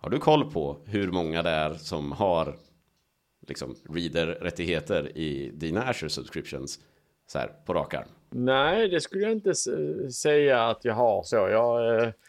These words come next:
Speaker 2: jag inser nu när du säger det att jag förmodligen borde ha koll på det. Men, eh, nej, inte exakt. Inte om du väcker mig mitt i natten klockan tre och sådär, så kan jag inte ge dig ett svar.
Speaker 1: Nej. Nej. Och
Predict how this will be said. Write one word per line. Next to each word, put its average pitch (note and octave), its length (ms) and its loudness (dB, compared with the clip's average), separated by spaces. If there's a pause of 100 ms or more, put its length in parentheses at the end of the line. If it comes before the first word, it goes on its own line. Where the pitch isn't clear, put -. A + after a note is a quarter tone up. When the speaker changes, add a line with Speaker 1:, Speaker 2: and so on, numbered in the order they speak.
(200)
Speaker 2:
jag D3+ 120 2
inser F3+ 340 4
nu A#3 160 4
när F#3 120 4
du C#3 120 0
säger A#2 440 4
det A#2 80 4
att A2+ 120 0
jag B2 100 0
förmodligen A2+ 460 -2
borde C#3 300 2
ha G#3 160 4
koll F#3+ 260 6
på - 180 -6
det. C#3+ 140 0 (160)
Men, C3+ 320 -2
eh, C3 800 2
nej, E3 260 0
inte D4 180 -4
exakt. - 500 0
Inte E3 220 2
om G3 140 2
du G#3+ 60 2
väcker G#3+ 280 2
mig C#3+ 120 -2
mitt D3 220 -2
i C3 40 2
natten A#2 280 0
klockan G#2+ 240 -4
tre A2 220 0
och - 60 -8
sådär, - 240 -4
så - 140 -18
kan G2+ 100 -4
jag G#2+ 80 -2
inte - 380 -4 (140)
ge A2 180 2
dig G2 100 0
ett - 80 -8
svar. - 240 0 (440)
Speaker 1:
Nej. - 180 -10 (560)
Nej. A#2 240 0 (680)
Och A2+ 480 6